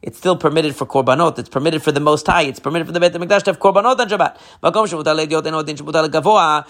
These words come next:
On Yom Tov, where you're allowed to cook for yourself and slaughter for yourself, for your own food on Yom Tov. So shouldn't it be permitted also for the Beit HaMikdash? So if a person wants to bring korbanot to the Beit HaMikdash, the olah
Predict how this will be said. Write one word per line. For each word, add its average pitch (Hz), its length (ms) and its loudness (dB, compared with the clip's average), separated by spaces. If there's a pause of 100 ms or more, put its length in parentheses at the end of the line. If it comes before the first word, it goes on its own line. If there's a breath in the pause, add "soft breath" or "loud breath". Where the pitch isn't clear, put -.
(200 loud breath)
On 196 180 2
Yom 170 180 -2
Tov, 208 220 2
where 175 100 -4
you're 165 120 0
allowed 180 360 2
to 196 100 -2
cook - 260 0
for - 100 -8
yourself 139 380 0
and 135 120 -6
slaughter 185 340 2
for 165 120 -10
yourself, 147 520 -4 (260 soft breath)
for 165 120 -6
your 190 120 2
own 190 140 2
food 220 180 0
on 208 140 -2
Yom 170 120 -2
Tov. 143 240 -2 (160 loud breath)
So - 160 -8
shouldn't 214 400 -2
it 180 120 -2
be 185 100 -8
permitted 175 420 -4
also 175 480 2 (140)
for 156 160 -4
the 160 80 -2
Beit 175 140 0
HaMikdash? 160 320 -2
So 160 100 -4
if 135 80 -6
a 135 60 -8
person 165 260 -4
wants 151 200 -6
to 147 100 -6
bring 156 400 -4 (260 soft breath)
korbanot 180 460 2
to 156 60 -16
the 165 60 -6
Beit 175 120 0
HaMikdash, 170 300 -2
the - 140 -2
olah 170 300 2